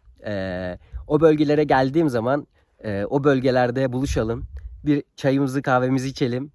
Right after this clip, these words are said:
Bir sohbet muhabbet edelim hep beraber. Deneyimlerimizi birbirimizle paylaşalım. Çok isterim bunu. Çok çok hoş anlar çıkacağına inanıyorum.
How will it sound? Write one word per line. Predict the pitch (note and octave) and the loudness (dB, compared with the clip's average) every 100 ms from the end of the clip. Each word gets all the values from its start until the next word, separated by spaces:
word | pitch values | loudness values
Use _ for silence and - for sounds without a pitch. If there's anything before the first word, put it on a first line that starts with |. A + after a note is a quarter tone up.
| - | -6
Bir | D3 | -2
sohbet | D3 B2+ E3 C#3 | -2 0 -2 0
muhabbet | C3 B2+ D3+ C#3+ | 0 0 -2 -4
edelim | G#2 F2 A2 - | -6 -6 -12 -12
hep | - C#3 A#2 | -8 -6 -4
beraber. | G2+ E2+ F2 B2+ - - - - | -4 -6 -8 -12 -12 -12 -10 -2
Deneyimlerimizi | B2+ B2+ B2+ C3 C3+ C3+ C#3+ | 0 2 2 2 0 -2 -2
birbirimizle | B2+ B2+ C3 C3 B2 | -2 0 0 0 -2
paylaşalım. | A2 F#2 F2+ - A#2+ B2+ | -2 -2 -2 -2 -4 -4
Çok | - D3+ | -4 -6
isterim | - - G2 F#2 | -6 -6 -6 -6
bunu. | F#2 A#2+ - - - _ - - | -8 -10 -10 -20 -20 _ -20 0
Çok | A3 F#3+ | 0 0
çok | - F3+ | -4 -6
hoş | - G3 - - | 0 -2 -2 -6
anlar | C3+ C#3 F3 E3+ | 0 2 2 2
çıkacağına | - D#3+ C#3 D#3+ G3 | 0 -2 4 4 4
inanıyorum. | F3 C3 G#2+ A2 E3 | 0 0 0 -2 -6